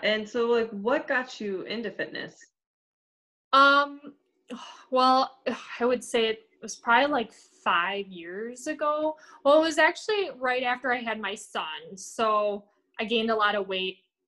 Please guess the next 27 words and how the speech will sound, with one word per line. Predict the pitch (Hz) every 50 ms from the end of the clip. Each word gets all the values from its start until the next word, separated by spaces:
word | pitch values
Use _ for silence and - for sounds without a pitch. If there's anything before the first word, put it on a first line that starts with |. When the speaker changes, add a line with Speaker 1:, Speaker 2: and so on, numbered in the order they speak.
| _ - -
Speaker 2:
post-baby. | - 214 202 202 202 - - - _ 196 185 175 170 175 180 208 240 240 247 - _ _ - - - - _ _ _ _ _ _ _ _
And, | - 226 220 220 214 208 208 202 202 202 202 202 196 202 - - - - _ _ _ _ _ _ _ _ _ _ _ _
you | - 262
know, | 254 254 247
I | 247 254
kinda | 247 - - 277 285 285 285
just | 285 294 277 - -
stuck | - - 247 233 247 -
with | 254 240 247 -
the | - 247
cardio | 247 - - - 226 220 226 220 214 214 220 220
stuff. | - - - - 226 214 214 214 214 - _ - - _ _
I | 214 202 202 202 196 196 190 190 190 185 - _ _ _ _ _ _ _ _ _ _
actually | - 190 196 240 254 - - - 240 214 208 202
just | 185 - 208 196 190 - - - -
did | 233 214 202 190 180 -
the | - 196 190 185 180 - -
Insanity | 208 208 208 208 - - 208 196 196 202 208 202 214 214 208 208 214
Sh-, | - - - - - _ -
Shaun | - - 233 208 196 190 196 202
T | - - - 226 214 220 233 247 269 - _ _ _ _ _ _ - - _ -
type | 302 302 269 226
Speaker 1:
Mm-hmm. | - -
Speaker 2:
videos | 311 311 302 302 302 294 302 311 302 - - -
first | 330 320 330 339 320 320 - - -
at | 233 226 220
home. | 220 202 214 214 226 269 311 311